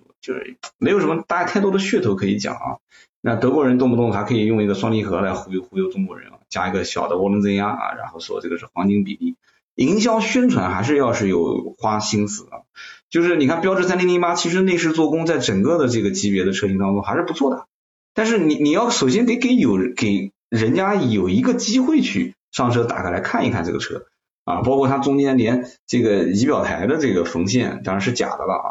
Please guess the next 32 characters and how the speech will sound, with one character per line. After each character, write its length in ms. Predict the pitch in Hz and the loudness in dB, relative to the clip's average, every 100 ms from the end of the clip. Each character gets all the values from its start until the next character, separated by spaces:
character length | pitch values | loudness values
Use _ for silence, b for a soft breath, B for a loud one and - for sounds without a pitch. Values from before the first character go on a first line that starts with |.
| - | -10
就 100 | - - | -16 -20
是 120 | - | -20
这 80 | _ | _
种 140 | - - | -20 -10
搪 200 | 90 104 | -8 -2
塑 180 | 117 | -2
的 60 | 95 | -2
这 80 | 90 | -4
种 180 | 85 - _ _ - - _ - | -8 -14 _ _ -12 -12 _ -4
做 160 | 101 | -2
工 160 | 98 101 | 0 0
相 160 | 104 | 0
对 80 | 104 | -2
来 80 | 92 | -2
讲 140 | 85 | -4
还 80 | 85 | -4
不 80 | 101 | -4
错， 220 | 98 101 B B B | -4 -6 B B B
然 140 | 107 | -4
后 100 | 113 - | -4 -4
这 80 | 151 | -2
个 120 | 143 | -2
真 220 | - 196 | 0 2
正 140 | 202 165 | 2 2
的 80 | |
真 180 | 123 120 | 0 0
皮 160 | 107 101 | 0 -2
缝 160 | 95 | -2
线 220 | 90 104 95 | -2 -2 -2
啊， 160 | - | -4
双 240 | - - 95 | -6 -4 -2
线 260 | 98 - | -2 -6